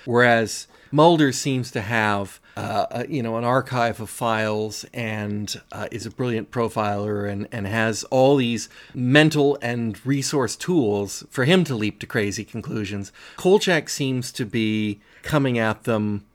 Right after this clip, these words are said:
on stories that have no telltale signs, like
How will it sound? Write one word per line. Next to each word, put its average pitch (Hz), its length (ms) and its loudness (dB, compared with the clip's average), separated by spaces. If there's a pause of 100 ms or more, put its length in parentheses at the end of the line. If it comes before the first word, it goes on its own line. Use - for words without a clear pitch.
(100)
on 120 220 0
stories 135 680 0
that - 280 -2
have 113 400 -4 (180)
no 147 440 2 (240)
telltale 139 480 0
signs, 90 680 -6
like 104 480 -6